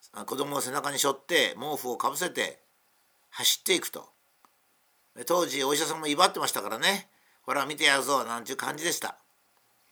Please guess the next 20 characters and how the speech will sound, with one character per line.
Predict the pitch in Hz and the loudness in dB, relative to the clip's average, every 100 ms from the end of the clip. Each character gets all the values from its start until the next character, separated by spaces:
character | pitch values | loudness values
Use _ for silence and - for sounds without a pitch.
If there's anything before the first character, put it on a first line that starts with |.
| _ _ _ _ _ - - _ - | _ _ _ _ _ -20 -20 _ -12
ま | 120 | -6
あ、 | |
そ | 165 185 | 0 2
う | 190 | 2
い | 185 185 180 | 2 -2 -2
う | 165 | -2
市 | - | -2
民 | 170 175 | -2 -2
生 | - 165 | 0 0
活、 | 156 120 - - 98 85 - _ _ - | 0 -2 -4 -8 -10 -10 -16 _ _ -10
人 | 135 160 | -6 -4
生 | - 127 98 | -2 -2 -2
か | 85 | -4
ら | 120 | -6
見 | 113 170 | -2 0
れ | |
ば | 127 | 0
で | 92 | -4
す | - | -8
ね、 | 143 135 101 | -4 -4 -4